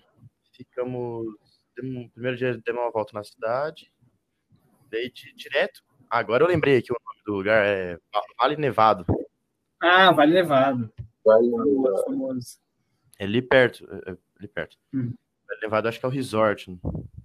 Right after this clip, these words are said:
Speaker 1: mas é nessa montanha aí. <laughs> Beleza, daí, tipo, lá, tipo, eu gostei demais, tipo, era, era uma pousada bem simples, só que, tipo, era comida gostosa, os quartos tudo, tudo chique, da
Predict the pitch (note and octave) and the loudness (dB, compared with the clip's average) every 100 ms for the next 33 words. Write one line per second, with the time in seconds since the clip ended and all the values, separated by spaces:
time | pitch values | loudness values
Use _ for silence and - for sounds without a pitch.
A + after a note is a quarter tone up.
0 | _ F2+ F#2+ F#2 G2+ G#2 G2 G#2 G2+ A#2 | _ -12 -10 -6 -4 -4 -4 -8 -8 -8
1 | A2+ - A#2 A2+ G2 B2 - _ _ _ | -8 -4 -4 -2 -2 -4 -8 _ _ _
2 | _ _ _ _ _ _ - A#2+ A#2 G2+ | _ _ _ _ _ _ -6 0 0 0
3 | A2 D3 B2+ A#2 A#2 B2 G#3 - _ _ | -6 -6 -6 -2 2 2 0 -6 _ _
4 | _ - B2 C3 C3+ C#3 D#3 D#3+ C3+ D#3+ | _ -14 -8 -6 -6 -6 -4 -2 -2 -6
5 | - _ _ C3+ C3 C3 B2+ B2 A#2+ A2 | -14 _ _ -10 -6 -4 -4 -4 -4 -8
6 | G#2 _ _ - A#2+ C#3 - E3 B2+ C#3 | -10 _ _ -12 -10 -12 -12 -12 -6 -6
7 | D3+ C#3 A#2+ - - D3+ G3 _ - _ | -6 -16 -16 -14 -14 -12 -14 _ -20 _
8 | _ _ _ _ _ _ _ - _ _ | _ _ _ _ _ _ _ -20 _ _
9 | _ _ _ - - - D#3 D3 C#3 _ | _ _ _ -20 -20 -18 -14 -14 -16 _
10 | _ _ - B2+ C3+ _ - C3 D3+ E3+ | _ _ -10 -8 -8 _ -8 -4 -4 -4
11 | - - F2 A2 C#3+ C3+ G#2+ G2+ F#2+ - | -6 -6 -2 4 6 4 0 -6 -6 -10
12 | _ - A2 - G2+ A2+ - _ _ B2 | _ -20 -16 -4 -2 -2 -6 _ _ _
13 | - G2+ B2+ C3 _ _ _ _ _ G#2 | -14 -8 -8 -10 _ _ _ _ _ -10
14 | B2 B2+ - - A2 B2 G#2 G2+ | -10 -10 -14 -10 -10 -10 -4 -4